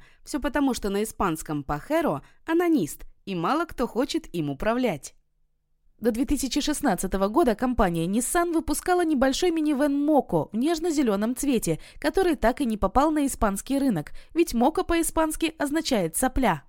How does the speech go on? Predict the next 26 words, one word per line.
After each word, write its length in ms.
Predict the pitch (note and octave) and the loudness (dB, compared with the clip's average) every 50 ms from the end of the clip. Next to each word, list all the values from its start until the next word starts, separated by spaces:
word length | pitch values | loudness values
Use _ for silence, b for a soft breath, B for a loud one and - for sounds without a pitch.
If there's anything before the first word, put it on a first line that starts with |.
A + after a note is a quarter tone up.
| _ _ _ _ _ _ _ | _ _ _ _ _ _ _
Да 120 | - G#3+ C4+ | -6 -2 2
ещё 280 | D4 D#4 D#4 - F#4 | 2 2 2 2 0
и 120 | F#4 - D4 | 0 0 0
этот 360 | C4+ - D#4+ - - E4 A3+ | 2 2 2 2 2 0 2
зелёненький 580 | A3 C#4+ B3 B3 A#3+ G#3 G#3 G3+ G#3+ - A#3+ A3+ | 2 2 4 4 2 2 0 -2 -2 -2 -4 -4
цвет 280 | - C#4 F4 F#4+ F#4 | 0 0 0 0 0
как 200 | - D#4+ C#4 A#3+ | 0 -2 0 2
будто 260 | A#3+ E4+ - - D#4+ | 0 0 2 2 0
был 220 | C#4 A#3+ D#4+ E4 D#4 | 2 4 4 4 4
создан 560 | - - E4+ D4 B3+ G#3 E3+ E3 D#3+ E3 F3+ | 2 0 2 2 2 2 0 -2 -4 -2 0
для 100 | F#3+ B3+ | 0 0
пущей 400 | B3 - G#3 F#3+ - - G#3+ A3+ | 2 2 0 0 0 0 0 2
убедительности. 920 | G#3 G3+ D4 A#3 A#3+ F#3 - F3 E3+ E3 D#3 D#3 - - E3 D3 C#3 C3+ - _ _ _ _ _ _ _ _ - | 4 4 4 4 2 0 0 -2 -4 -4 -4 -6 -4 -4 -6 -6 -6 -8 -14 _ _ _ _ _ _ _ _ -8
В 140 | G3 G#3+ | -4 0
начале 340 | A#3 C#4+ - - B3 F3+ F3 | 0 0 2 2 0 0 0
двухтысячных 680 | F3+ F#3 C4+ C4 - A3 G3 - F3+ - - G#3 A3 G#3+ | 0 -2 -2 -2 -2 -2 -4 -4 -6 -4 -2 -2 -2 0
годов 300 | G3 A#3 A#3 A#3 E4+ E4+ - | 2 2 4 4 2 2 0
в 60 | - | -2
С 120 | - B3 A#3+ | -2 0 0
Ш 220 | - - C4+ D#4 | 2 2 2 2
А 20 | D#4+ | 2
и 160 | - - A#3 | 0 0 -2
Японии 480 | A3 G3 - - D4+ F4 F4 E4+ E4+ E4 | -2 0 2 2 4 4 4 2 0 0
производилась 760 | - D#4 D#4+ D#4 C#4+ B3+ D4 D4 B3 F4+ F#4+ F#4+ F4 - | 0 2 2 2 2 2 0 2 2 4 4 2 2 0
Mazda 380 | C#4 A#3+ B3 B3+ B3 G#3 C4 C4+ | 2 2 2 2 2 2 2 2
Laputa. 560 | C#4 D4 C#4+ - E4+ - - G3+ E3+ D3+ - | 2 0 2 2 2 2 2 0 -2 -2 -4